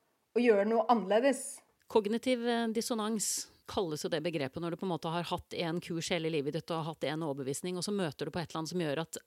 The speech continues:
Speaker 2: det rokkes ved alt det du trodde du var og sto for. Og det tenker jeg er, jeg synes det er et av de mest interessante øyeblikkene, og derfor er det veldig interessant å høre med deg i forhold til, eh, Mongol Derby også. Altså når man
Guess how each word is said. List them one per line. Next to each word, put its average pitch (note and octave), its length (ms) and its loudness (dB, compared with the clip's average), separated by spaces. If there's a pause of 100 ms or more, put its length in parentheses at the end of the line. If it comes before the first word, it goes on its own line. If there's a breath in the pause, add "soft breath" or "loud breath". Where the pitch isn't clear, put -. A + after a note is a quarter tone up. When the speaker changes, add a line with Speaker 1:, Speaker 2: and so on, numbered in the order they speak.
(140)
Speaker 2:
det G3 160 0
rokkes - 400 -6
ved F#3 240 -2
alt F3+ 240 -4
det E3+ 140 2
du - 80 -2
trodde D#3 260 -2
du E3 120 -2
var D3+ 260 -2
og E3+ 100 -6
sto D3+ 240 -6
for. A3 160 -2 (760 soft breath)
Og G3 80 -2
det G#3+ 80 4
tenker G#3+ 240 0
jeg F3+ 80 4
er, E3+ 240 0
jeg F#3+ 140 -4
synes G#3+ 140 -4
det G#3 80 0
er F#3 120 2
et F#3+ 140 -4
av F#3 60 -2
de G3 80 -2
mest E3 200 0
interessante F3 480 -2
øyeblikkene, F3+ 400 -2
og F3+ 60 0
derfor F3+ 100 -6
er G3 60 -4
det F#3+ 80 2
veldig E3 160 -2
interessant F3 340 -6
å F3+ 40 0
høre E3 120 -2
med E3 120 -4
deg D#3+ 120 -2
i - 40 -10
forhold D#3 200 -6
til, E3+ 240 -4
eh, E3 120 -4
Mongol D#3+ 360 -4
Derby D3+ 320 -2
også. F3 220 -4 (580 loud breath)
Altså F#3+ 200 -2
når F3+ 200 0
man F#3+ 300 0